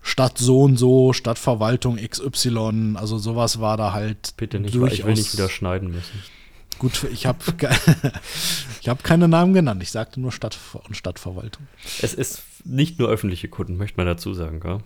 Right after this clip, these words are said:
Speaker 2: Also
Speaker 1: Nein,
Speaker 2: das,
Speaker 1: nein,
Speaker 2: das war
Speaker 1: nein, nein.
Speaker 2: breit gestreut. Ähm, das waren
Speaker 1: Nein,
Speaker 2: jetzt nur
Speaker 1: nein.
Speaker 2: Beispiele. Es war tatsächlich, ich hab's mir auch mal angeschaut, es war relativ breit gestreut, äh, was da an Kunden war. Und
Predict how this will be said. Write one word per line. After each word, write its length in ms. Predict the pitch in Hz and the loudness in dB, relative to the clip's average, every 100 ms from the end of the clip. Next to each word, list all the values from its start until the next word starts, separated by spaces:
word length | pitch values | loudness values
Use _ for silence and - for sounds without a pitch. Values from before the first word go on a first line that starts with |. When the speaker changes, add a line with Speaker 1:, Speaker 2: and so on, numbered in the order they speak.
| - | -10
Speaker 2:
Also 140 | - 165 | 0 6
Speaker 1:
Nein, 180 | 165 202 | 8 8
Speaker 2:
das, 0 | |
Speaker 1:
nein, 120 | 143 | 6
Speaker 2:
das 120 | 110 | 6
war 120 | 104 | 6
Speaker 1:
nein, 40 | 90 | 6
nein. 80 | |
Speaker 2:
breit 220 | 87 110 - | 6 4 4
gestreut. 640 | 117 - - 113 143 - - _ - - | -6 -4 0 0 0 -8 -20 _ -20 -6
Ähm, 340 | 95 95 98 98 | -4 -2 -6 -8
das 200 | 98 - | -6 -2
waren 140 | 95 | 0
Speaker 1:
Nein, 80 | 101 | -2
Speaker 2:
jetzt 100 | - | -4
nur 80 | 95 | -4
Speaker 1:
nein. 40 | |
Speaker 2:
Beispiele. 480 | 90 104 - 110 98 | -2 -2 -4 -6 -6
Es 200 | 95 - | -8 -6
war 220 | 95 95 | -4 -4
tatsächlich, 360 | - 90 101 95 | -4 -4 -4 -4
ich 20 | |
hab's 180 | 98 - | -6 -6
mir 100 | 90 | -8
auch 140 | 87 | -8
mal 140 | 101 90 | -8 -8
angeschaut, 360 | 90 87 87 101 | -8 -10 -12 -14
es 160 | - | -8
war 160 | 90 87 | -6 -2
relativ 340 | 92 92 92 - | -2 -2 -6 -8
breit 260 | - 87 | -6 -6
gestreut, 580 | - 95 - - 98 98 - - | -6 -10 -8 -4 -4 -4 -10 -8
äh, 120 | 92 92 | -8 -6
was 240 | 90 90 | -6 -6
da 80 | - | -6
an 100 | 95 | -8
Kunden 380 | - 95 87 92 | -4 -6 -4 -6
war. 300 | 87 87 85 | -2 -2 -2
Und 260 | 85 80 | -4 -6